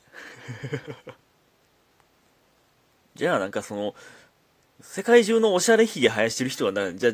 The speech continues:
じゃあなんかそういう、なんか、そういう、なんかタトゥーみたいな、その大げさに言うたら、うん、みたいなことなんやっていう。剃れるタトゥーみたいな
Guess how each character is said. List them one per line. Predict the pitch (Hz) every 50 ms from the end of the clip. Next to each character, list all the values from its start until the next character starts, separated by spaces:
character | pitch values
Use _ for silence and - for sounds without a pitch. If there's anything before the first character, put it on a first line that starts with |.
| - _ _ - 104
じ | 110 113 131
ゃ |
あ | 117
な | 110
ん | 110
か | 107
そ | - - 165 185
う | 185
い | 185 180 170 170 156
う、 | - _ _ _ _ _ _ _ _ _ _ _ _ _ _ _ _
な | - 120
ん | 110
か、 | 113 92 - - _ _ _ _ _ _ _ _ _ _
そ | - - 202 214
う | 214
い | 208
う、 | 185
な | 175 156
ん |
か | - -
タ | 208 220
ト | - 311
ゥ | 294 247
ー | 170
み | 131 113
た | - 90
い | 82
な、 | 78 - 123 120
そ | 123
の | 123 127 139
大 | 147
げ | 143 135
さ | 147
に | 135
言 | 139 135
う |
た | - - 78
ら、 | 71 - - _ _
う | 127 135 139
ん、 | 135
み | 156 180
た | - 170
い | 117 104
な | 90
こ | - 98
と | - 95 85
な | 80 82
ん | 80
や | 80 -
っ | - _ -
て | -
い | _
う。 | _ _ _ _ _ _ _ _ _ _
剃 | - - 165
れ | 185 185 185
る | 247 269
タ | - 123
ト | - - 160
ゥ | 127
ー |
み | 104 95
た | 87 92
い | 87 78
な | 76 - -